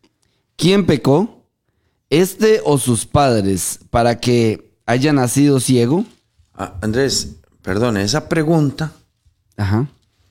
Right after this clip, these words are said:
Speaker 2: esa pregunta nos puede llevar a nosotros a tener todo el programa de hoy.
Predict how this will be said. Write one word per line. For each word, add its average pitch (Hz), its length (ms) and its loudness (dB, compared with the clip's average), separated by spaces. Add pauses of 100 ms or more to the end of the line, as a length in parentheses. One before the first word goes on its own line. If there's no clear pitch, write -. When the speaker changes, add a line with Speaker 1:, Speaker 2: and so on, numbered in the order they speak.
(260)
Speaker 2:
esa 139 280 -2
pregunta 143 640 -2
nos 123 260 -2
puede 139 300 -2
llevar 156 280 -2
a 160 100 -2
nosotros 139 500 -8
a 135 100 -6
tener 123 260 -2
todo 139 220 0
el 147 80 -2
programa 131 500 -2
de 131 120 -4
hoy. 135 200 -6